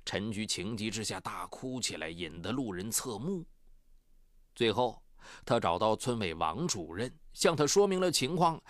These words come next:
希望他劝张平回心转意。王主任这才知道，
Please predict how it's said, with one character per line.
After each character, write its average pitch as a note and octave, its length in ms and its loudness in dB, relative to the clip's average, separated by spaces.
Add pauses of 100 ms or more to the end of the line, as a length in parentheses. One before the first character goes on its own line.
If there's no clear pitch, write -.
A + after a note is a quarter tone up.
(160)
希 - 240 6
望 F3+ 160 4
他 F3+ 100 6
劝 F#3+ 380 4
张 E3+ 260 2
平 C#3 220 -4
回 F#3+ 320 2
心 F#3+ 260 -2
转 G2+ 320 -2
意。 F3+ 320 -10 (920)
王 B2+ 320 4
主 B2 160 2
任 D3 200 0
这 F#3+ 300 4
才 B2 220 0
知 A#2+ 180 -6
道， G2 300 -6